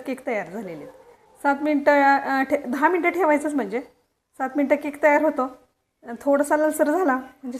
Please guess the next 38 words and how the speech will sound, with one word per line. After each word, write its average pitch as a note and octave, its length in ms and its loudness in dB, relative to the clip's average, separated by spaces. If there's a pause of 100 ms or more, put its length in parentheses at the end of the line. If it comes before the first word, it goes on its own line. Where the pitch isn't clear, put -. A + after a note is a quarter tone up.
छान E4 160 -2
आणखी A#3+ 240 -2
लागतो. G3 280 -10 (420)
हे B3+ 60 -14
बघा, F#3 120 -10 (240)
कलर A#3+ 240 -2
किती B3 300 -8
छान A3 180 -8
आलेला, - 240 -14
कुठला - 540 -6
केक E4 240 -2
चिकटला C4+ 420 0
नाही, B3+ 180 0
काही B3 220 -4
नाही. E3+ 120 -12 (880)
गॅस C#4 220 -6
फक्त - 200 -2
बारीक D4+ 280 6
ठेवायचा, D4+ 480 2 (420)
बारीक C4 200 -2
गॅसवरती C4+ 440 -2
बेक B3+ 240 -2
करून A#3+ 180 -4
घ्यायची D4 260 -2
आपण F#3+ 200 -12
केक. F#3 200 -20 (2500)
हे G#3+ 60 -20
बघा, E3+ 100 -16
इतकी - 440 -12
जाळी B3 220 0
सुटलेली A#3 400 -2
आणि B3+ 80 0
इतके B3+ 280 -10
सॉफ्ट A#3+ 300 0
झालेले A#3+ 320 0
आहेत B3 160 -10
की F#3 60 -20
नाही. F#3 120 -20